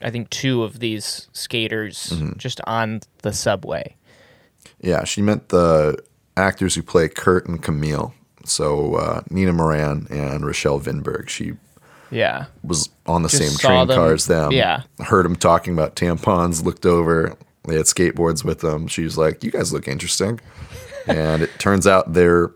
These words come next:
Speaker 2: in real life, part of
Speaker 1: The
Speaker 2: the
Speaker 1: skate
Speaker 2: skate
Speaker 1: kitchen.
Speaker 2: kitchen,
Speaker 1: Yeah.
Speaker 2: this, this girl collective of skaters who make up the ensemble of the movie. They're actually,
Speaker 1: Yeah.
Speaker 2: it's a real group,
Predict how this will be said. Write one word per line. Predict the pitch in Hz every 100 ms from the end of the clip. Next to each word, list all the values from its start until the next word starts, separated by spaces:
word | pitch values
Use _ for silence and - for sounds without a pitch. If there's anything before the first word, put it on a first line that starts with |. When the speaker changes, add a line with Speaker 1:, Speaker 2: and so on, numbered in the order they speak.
| -
Speaker 2:
in | 98 107
real | 107 107
life, | 104 85 76 -
part | 87 90 -
of | 80 - - _ _ _ _ _
Speaker 1:
The | 127
Speaker 2:
the |
Speaker 1:
skate | 123 143
Speaker 2:
skate | 143 98 -
Speaker 1:
kitchen. | - - -
Speaker 2:
kitchen, | 69
Speaker 1:
Yeah. | 135
Speaker 2:
this, | - - - - - - - _
this | 80 76 - -
girl | 85 80
collective | 76 - 82 80 - 76 76
of | 76
skaters | - - 73 73 - - - _ - _ _ _ _ _ -
who | 104
make | 92 95 95
up | 92 - _ _ _ _
the | 87
ensemble | 82 85 - 85 87 87 87
of | 85
the | 80
movie. | 90 87 -
They're | - 73
actually, | 76 - 78 73 - _ _ _ _ _ _ -
Speaker 1:
Yeah. | - 82
Speaker 2:
it's | -
a | 80
real | 76 80
group, | 73 85 76